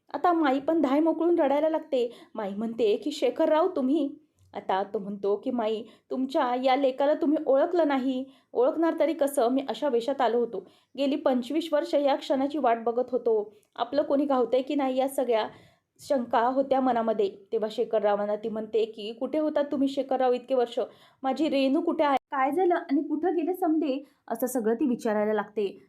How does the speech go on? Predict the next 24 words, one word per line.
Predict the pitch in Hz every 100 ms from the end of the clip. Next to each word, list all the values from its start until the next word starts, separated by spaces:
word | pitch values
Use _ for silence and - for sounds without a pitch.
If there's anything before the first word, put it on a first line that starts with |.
| -
तेव्हा | 196 196
शेखरदाजी | 208 190 202 196 202
म्हणतात | 214 220 226 214
की, | 247
"माई | 240 226 302
शांत | 302 262 262
व्हा, | 302 262 202 - -
आता | - 233 247
आपले | 220 269
रडण्याचे | 294 208 233 277
दिवस | 311 254 247 233
गेले, | 247 254 233 - - -
तुम्ही | 202 208
रडू | 220 214
नका, | 233 254 262 214 214 - - - -
शांत | 254 247 302
व्हा, | 269
मी | 247
समजं | 302 294 240 294
तुम्हाला | 294 233 220
सांगतो." | 220 208 208 190 - _ _ -
तेव्हा | 202 185
मग | 185 190
आता | 214 202 202